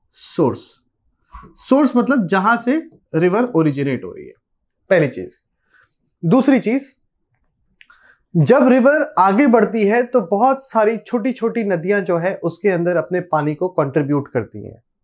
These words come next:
in its course। तो जो छोटी-छोटी रिवर्स आके अपने पानी को कंट्रीब्यूट करती हैं in a river, उसे हम कहते हैं ट्रिब्यूटरीज। For example, अगर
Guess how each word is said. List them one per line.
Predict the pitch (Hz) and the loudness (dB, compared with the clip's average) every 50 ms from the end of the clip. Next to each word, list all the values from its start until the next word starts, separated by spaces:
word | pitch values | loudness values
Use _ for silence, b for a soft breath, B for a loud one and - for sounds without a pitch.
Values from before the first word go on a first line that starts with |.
| _ _ - - | _ _ -2 2
in | 185 | 2
its | 180 170 170 - | 2 2 0 -4
course। | - - 180 143 104 - - - - _ _ _ _ _ b b b b b b b b - | -6 0 0 0 0 0 -6 -14 -14 _ _ _ _ _ b b b b b b b b 0
तो | 240 | 0
जो | 202 185 277 339 330 | 2 4 4 2 2
छोटी-छोटी | 339 - 262 247 254 269 - 247 262 233 277 254 | 2 2 2 2 2 0 2 0 0 2 2 4
रिवर्स | 214 196 175 190 214 220 233 226 - - _ - - | 4 2 4 4 2 2 2 -2 -6 -14 _ -4 0
आके | 165 175 185 175 - 226 226 | 0 0 0 0 0 -2 -2
अपने | - - 170 - 202 202 190 | -2 -4 -10 -6 -6 -6 -4
पानी | - - 175 165 170 180 185 | -2 -4 -4 -2 -2 -4 -4
को | 180 208 202 | -4 -4 -4
कंट्रीब्यूट | 202 - 170 151 147 156 160 160 165 208 220 214 | -2 -2 -4 -4 -2 -2 -2 -2 0 -2 -4 -4
करती | - - 165 156 160 175 170 160 | -2 -4 -4 -4 -4 -8 -8 -8
हैं | 165 180 - - 156 | -8 -8 -6 -4 -4
in | 151 | -2
a | 147 139 143 | -2 -2 -2
river, | 139 139 160 196 | -4 -4 -4 -6
उसे | - - - 156 - 190 175 | -6 -8 -8 -6 -4 -4 -4
हम | 175 165 151 | -4 -6 -6
कहते | - 135 135 135 - | -6 -8 -8 -8 -8
हैं | 147 175 202 208 | -8 -8 -8 -8
ट्रिब्यूटरीज। | 202 _ - 226 226 202 170 165 147 139 - 127 123 104 101 - - - - 214 | -10 _ 0 0 0 2 2 0 0 0 -2 -6 -6 -6 -8 -12 -14 -2 2 2
For | 220 214 | 2 4
example, | 175 143 139 147 131 123 - 180 233 302 294 b b b b b b b b b b - - | 2 2 0 0 0 0 0 0 0 0 -2 b b b b b b b b b b -2 0
अगर | 185 185 202 226 233 202 - | 2 4 4 4 4 2 0